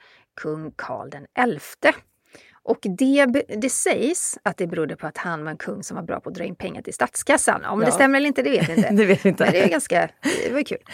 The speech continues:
Speaker 2: Ja, och tusen, tusen kronors sedeln, eh, det var ju Gustav Vasa som prydde den fram till det, det här skiftet skedde.
Speaker 1: Mm.
Speaker 2: Så
Speaker 1: Jag
Speaker 2: att
Speaker 1: tänker på det här med, med, det är också en viktig fråga, det här med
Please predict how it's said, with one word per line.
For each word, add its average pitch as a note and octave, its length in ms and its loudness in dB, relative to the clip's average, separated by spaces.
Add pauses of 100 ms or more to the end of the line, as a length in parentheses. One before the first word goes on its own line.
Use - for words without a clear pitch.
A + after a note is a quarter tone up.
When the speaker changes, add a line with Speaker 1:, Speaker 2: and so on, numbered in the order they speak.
(260)
Speaker 2:
Ja, G#3 160 6
och G#3+ 140 2
tusen, G3 440 4
tusen G3+ 580 4
kronors F#3 460 -2
sedeln, F3 640 2
eh, E3 400 2
det F#3 140 2
var A#3 100 6
ju A#3+ 80 6
Gustav G#3 340 2
Vasa G#3+ 340 4
som G#3 140 0
prydde D3+ 160 2
den - 200 -2 (100)
fram C#3+ 260 0
till - 300 -6 (160)
det, - 220 -6 (120)
det D3+ 60 0
här C#3+ 160 -2
skiftet - 480 -4 (140)
skedde. F3 120 4
Speaker 1:
Mm. C3 200 2
Speaker 2:
Så - 40 -20 (500)
Speaker 1:
Jag - 120 0
Speaker 2:
att - 60 0
Speaker 1:
tänker C4 280 -2
på B3+ 100 -2
det D#4+ 80 -2
här A3+ 80 -2
med, F3 520 -6
med, F3 400 -6 (240)
det F#3+ 60 -2
är G#3+ 100 2
också G#3 160 -8
en F#3 40 -6
viktig - 240 -10
fråga, E3+ 240 -8
det E3+ 60 -8
här E3 120 -6
med E3 400 -10